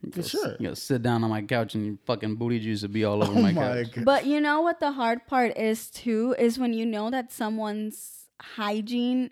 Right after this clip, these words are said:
Speaker 3: is good, like, they shower, they do all of that, but still they're
Speaker 2: Well, that was one of
Speaker 3: booty
Speaker 2: the
Speaker 3: juice,
Speaker 2: well,
Speaker 3: like
Speaker 2: that
Speaker 3: you
Speaker 2: was,
Speaker 3: say,
Speaker 2: well, that
Speaker 3: it's
Speaker 2: was what I was, like, also had a conversation about that. It might get a, hey,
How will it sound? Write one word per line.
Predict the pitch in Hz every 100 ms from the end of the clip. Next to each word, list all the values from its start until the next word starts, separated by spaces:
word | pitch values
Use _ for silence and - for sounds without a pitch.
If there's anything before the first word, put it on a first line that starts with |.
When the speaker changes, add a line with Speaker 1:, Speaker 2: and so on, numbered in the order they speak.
| _
Speaker 3:
is | 214 202 190
good, | 185 190 208 262
like, | 208 196
they | 185
shower, | - 254 254 247 247 240
they | 208
do | 202 208
all | 175 196
of | 226
that, | 254 233
but | 233 - -
still | - 233 233 226 196
they're | 208 208 214 202 - _ _ _ _ _ _ _ _ _ _ _ -
Speaker 2:
Well, | 196
that | 202
was | 233
one | 175 -
of | 226
Speaker 3:
booty | -
Speaker 2:
the |
Speaker 3:
juice, | 262 262 285 330
Speaker 2:
well, | 196
Speaker 3:
like | 202
Speaker 2:
that | 220
Speaker 3:
you |
Speaker 2:
was, | 226
Speaker 3:
say, | 226 285 277
Speaker 2:
well, | 185
that | 196
Speaker 3:
it's | 202
Speaker 2:
was | 208
what | 180 190
I | 185
was, | 170 139
like, | 147 131 -
also | 147 160 151
had | 156 151
a | 135
conversation | 147 123 120 135 123
about | 120 110 117
that. | 139 107 - - _ -
It | 143
might | 165 208 185
get | 196
a, | 180 - _ _
hey, | 196 185 117